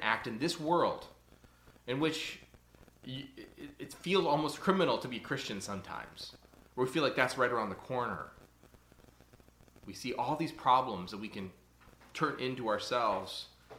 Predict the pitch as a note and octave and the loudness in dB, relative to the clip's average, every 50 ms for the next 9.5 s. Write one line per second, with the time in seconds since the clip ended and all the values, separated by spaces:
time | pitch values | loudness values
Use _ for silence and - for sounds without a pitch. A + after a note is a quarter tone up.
0 | - - - _ _ _ _ - A2+ A#2 A#2 - - B2 B2+ B2 A2+ G#2+ - - | -20 -20 -20 _ _ _ _ -8 -8 -6 -6 -2 0 2 4 4 4 2 0 -4
1 | - - A#2+ A2+ G#2 - G#2+ G2 F2+ A2 A2+ B2+ B2+ A#2 A2 G#2+ A2 G#2 G#2+ G2+ | -8 -10 -10 -8 -8 -6 -4 -2 -2 -2 -2 -4 -4 -4 -2 -4 -4 -4 -4 -6
2 | F2+ F2 F2 F#2 F2+ F2+ F2 E2+ F2 F2 - - _ _ _ - - _ _ _ | -6 -6 -6 -8 -10 -8 -10 -10 -12 -14 -16 -20 _ _ _ -20 -20 _ _ _
3 | _ - - - C3 B2 - - - D3+ D#3 D3+ - - G#2 F#2+ - - F#2 F#2 | _ -14 -8 -6 -6 -4 -4 -6 -6 -6 -8 -8 -8 -10 -12 -10 -8 -6 -6 -4
4 | F#2 F#2+ F2+ G2+ G2 G#2 A2+ A#2+ A2+ G#2+ - - G#2+ F#2+ F#2+ F#2+ - - - - | -4 -6 -6 -6 -6 -6 -6 -8 -10 -10 -8 -6 -4 -4 -6 -6 -10 -16 -16 -12
5 | F2+ F2 E2 F#2+ G2 G#2+ A2 G#2 - - F2 G#2 - - - F#2 F#2+ - - - | -12 -10 -6 -6 -4 -4 -6 -8 -10 -10 -10 -10 -10 -8 -6 -6 -8 -8 -8 -12
6 | - G#2+ - G#2+ F#2+ F2+ - - - - F#2 F2 E2+ - F2 E2 - - - - | -14 -12 -10 -10 -10 -10 -10 -14 -14 -12 -10 -10 -10 -10 -14 -16 -16 -18 -20 -20
7 | - - _ - A2+ G2+ A#2+ A#2+ B2 B2 A#2+ - G2+ F2 - - G#2+ G#2 - - | -20 -18 _ -12 -4 0 2 4 4 2 0 -4 -8 -10 -6 -2 -2 -2 -2 -6
8 | G#2 - - A2+ G2+ G2+ G#2 G#2 F#2 F2+ F#2 - - - - - - - - - | -12 -10 -6 -4 -2 -2 -2 -4 -6 -8 -10 -12 -16 -20 -20 -20 -20 -20 -20 -20
9 | - _ - G2+ G#2+ G#2+ G2+ F#2 F#2 - | -16 _ -6 -2 -2 0 0 0 -2 -4